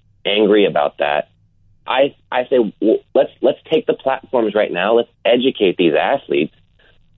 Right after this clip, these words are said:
so that they can take advantage of the time that they do have, so that those ninety-eight percent of kids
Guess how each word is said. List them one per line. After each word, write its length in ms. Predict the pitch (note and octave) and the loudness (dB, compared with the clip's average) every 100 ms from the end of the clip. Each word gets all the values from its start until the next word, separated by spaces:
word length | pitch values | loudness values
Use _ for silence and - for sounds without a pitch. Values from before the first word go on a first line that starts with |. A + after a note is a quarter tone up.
| _ - | _ -4
so 100 | B2+ | 0
that 140 | A#2+ - | 0 2
they 160 | B2 | 0
can 160 | A2+ A#2 | 2 -4
take 260 | - B2 G#2+ | 0 0 0
advantage 480 | G2 G#2+ C3 A#2 | 0 0 2 2
of 100 | G2+ | 0
the 80 | E2+ | -2
time 280 | - G#2+ A2 | -4 -4 -2
that 80 | F#2 | 0
they 100 | G2 | 0
do 200 | G2 B2+ | 2 0
have, 200 | G#2+ E2 | 0 -2
so 80 | G#2 | -2
that 120 | F#2 | -2
those 180 | G#2 G2+ | 0 0
ninety-eight 520 | F#2+ G#2 A2+ A2 G2+ | 0 0 2 2 0
percent 320 | - - G#2+ | -2 -4 0
of 120 | G2 D#2+ | 0 -2
kids 400 | A#2 A#2 G2 | 0 2 2